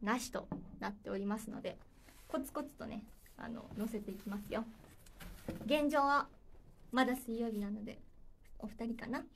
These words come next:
あやめちゃんが二十回と、楓さんが一回なんだって。だから私はあやめちゃんを超えることができれば、ちょっと優勝の兆しが見えるかなという感じで。ですがね、私は、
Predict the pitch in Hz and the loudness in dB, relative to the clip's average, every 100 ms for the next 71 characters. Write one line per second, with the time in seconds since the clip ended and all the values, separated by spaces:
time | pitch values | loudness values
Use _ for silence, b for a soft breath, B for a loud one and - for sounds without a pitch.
0 | B B B 240 254 254 262 254 233 233 | B B B 4 6 6 6 4 6 6
1 | 226 226 - - - - - 226 220 220 | 4 0 -8 -8 -10 -10 -6 -2 0 0
2 | 226 208 208 202 - 220 185 - - - | -2 -2 0 -2 -2 0 0 -2 -6 -10
3 | - - - - - b b - 233 220 | -10 -10 -10 -18 -20 b b -6 -2 0
4 | 208 247 - 269 294 311 277 302 302 294 | 0 0 2 4 4 0 2 2 4 6
5 | 302 - - 240 233 226 220 226 220 208 | 6 4 -2 -4 -2 -4 -4 -2 0 0
6 | 247 262 269 403 - - b b b - | 0 2 4 4 4 -2 b b b -2
7 | 403 427 226 214 220 220 208 202 190 - | -2 6 6 6 4 4 2 2 0 -4
8 | - - - - - 202 214 202 202 - | -12 -20 -20 -14 -4 -4 -2 0 0 0
9 | - - - - - - 254 - b b | -4 -8 -8 -12 -8 -8 -8 -12 b b
10 | b b b - - 269 320 233 214 208 | b b b -20 2 4 4 4 4 4
11 | 208 254 233 233 233 226 | 2 0 2 4 2 0